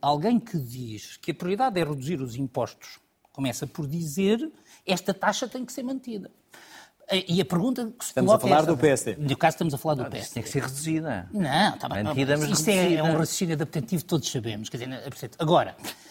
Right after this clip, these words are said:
Speaker 1: a, a pergunta é: esta taxa justifica-se? Na minha perspectiva, a, as autoestradas são um instrumento de desenvolvimento do interior. E, portanto,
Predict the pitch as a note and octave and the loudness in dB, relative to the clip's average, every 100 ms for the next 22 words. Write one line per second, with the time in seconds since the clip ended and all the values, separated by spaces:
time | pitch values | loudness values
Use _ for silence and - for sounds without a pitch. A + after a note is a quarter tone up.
0 | - - F3+ D3+ D3+ - _ _ A#3+ C4 | -8 2 6 6 4 -6 _ _ 0 2
1 | E4+ A3 D#3 C#4+ C4+ A#3 G3+ G#3 G3+ D3+ | 4 2 2 2 2 0 -2 -2 -2 -2
2 | F3+ - - E3 C#3 D#3+ A#2+ - - _ | -2 -6 -8 -8 -6 -6 -6 -8 -16 _
3 | _ - C#4 D4+ B3+ E4+ C#4+ D#3 - - | _ -2 2 4 4 4 2 0 -4 -6
4 | C#3 - C3+ - - - _ _ _ _ | -6 -6 -12 -18 -20 -20 _ _ _ _
5 | _ _ _ _ _ - D3+ C3+ B2+ - | _ _ _ _ _ 0 2 4 2 -4
6 | _ _ _ _ D4 G#3 E3 D3+ F3 - | _ _ _ _ 4 6 2 0 -2 0
7 | E3 D#3 D3+ F#3+ G3 - - A3 A3+ G#3+ | 4 4 2 -4 -6 -12 -4 0 2 2
8 | - G3+ G3+ A3+ A#3 G3+ F3 A3+ F#3+ A#3+ | 0 0 2 0 0 -2 0 2 2 0
9 | A#3 A3+ A3+ A#3 A#3+ A#3 A#3 A#3 A3+ G3 | 0 0 -2 -4 -4 -4 -4 -4 -4 -4
10 | - - _ _ _ - - - - G3+ | -8 -20 _ _ _ -20 -6 -4 -2 -2
11 | D3 A2+ - | -2 -4 -8